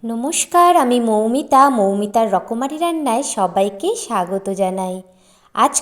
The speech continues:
কোনো রান্নার রেসিপি নয়, কিন্তু রান্নার কাজের জন্য খুবই গুরুত্বপূর্ণ একটি ভিডিও নিয়ে চলে এসেছি। এখন বাজারে প্রচুর মটরশুঁটি পাওয়া যাচ্ছে,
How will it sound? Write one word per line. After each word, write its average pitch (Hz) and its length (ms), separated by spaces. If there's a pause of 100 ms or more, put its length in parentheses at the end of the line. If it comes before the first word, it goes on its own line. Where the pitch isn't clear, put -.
কোনো 311 300 (100)
রান্নার 190 460
রেসিপি 247 380
নয়, 247 260 (140)
কিন্তু 320 380 (120)
রান্নার 196 460
কাজের 311 300
জন্য 294 280 (560)
খুবই 349 300 (120)
গুরুত্বপূর্ণ 247 680 (480)
একটি 190 240
ভিডিও 202 340
নিয়ে 285 220 (160)
চলে 190 240 (100)
এসেছি। 226 400 (1080)
এখন 285 380
বাজারে 254 400 (160)
প্রচুর 233 460 (120)
মটরশুঁটি 214 600 (140)
পাওয়া 190 260
যাচ্ছে, 190 500